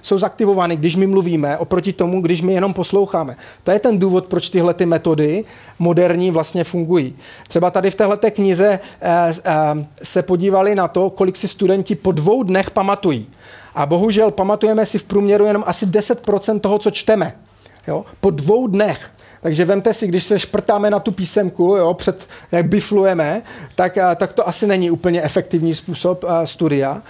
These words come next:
A o, co slyšíme, taky nic moc, dvacet procent,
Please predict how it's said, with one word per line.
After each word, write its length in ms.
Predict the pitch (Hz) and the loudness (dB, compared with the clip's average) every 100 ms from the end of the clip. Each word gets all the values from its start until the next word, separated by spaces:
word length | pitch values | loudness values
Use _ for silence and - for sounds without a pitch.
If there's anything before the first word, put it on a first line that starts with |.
| - - - | -20 -20 -8
A 420 | 165 160 156 156 165 | -2 0 2 2 0
o, 140 | 180 170 | -2 -4
co 160 | - 208 | -4 -4
slyšíme, 640 | - 226 - 226 214 214 | 0 0 0 2 2 2
taky 260 | 208 190 226 | 0 -2 0
nic 200 | 208 175 | 0 2
moc, 200 | 185 202 | 0 0
dvacet 320 | 170 175 196 | 0 -2 -2
procent, 500 | - 180 170 165 202 | -2 -2 0 0 -2